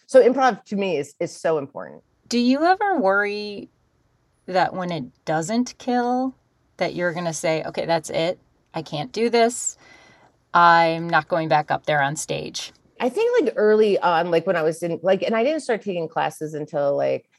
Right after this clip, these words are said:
Speaker 1: think, like, I was twenty, let's see, I graduated college twenty-four, twenty. So probably, I think it was, like, twenty-five until I got up the guts to start taking,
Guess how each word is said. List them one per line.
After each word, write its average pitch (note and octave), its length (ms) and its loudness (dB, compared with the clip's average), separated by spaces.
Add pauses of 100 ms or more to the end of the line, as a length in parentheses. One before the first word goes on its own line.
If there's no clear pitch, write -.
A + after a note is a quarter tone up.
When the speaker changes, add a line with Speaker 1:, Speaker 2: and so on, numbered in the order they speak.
Speaker 1:
think, A#3+ 160 -14
like, G#3 220 -10
I D3 100 -6
was C#3 180 -10
twenty, C#3+ 440 -10
let's B2+ 180 -18
see, A#2+ 80 -8
I A2+ 40 -8
graduated D3+ 480 -6
college C3+ 280 -6
twenty-four, C3 540 -12
twenty. C#3+ 240 -12
So E3+ 160 -4
probably, E3+ 240 -2
I - 40 -4
think F#3+ 120 -6
it F3 40 -2
was, D#3 120 -2
like, C#3 140 -6
twenty-five C#3 480 -6
until C3+ 220 -8
I B2+ 80 -4
got B2+ 240 -6
up A#2+ 200 -6
the C3+ 100 -8
guts C3 400 -10
to C3+ 80 -14
start C3+ 260 -10
taking, C3 420 -12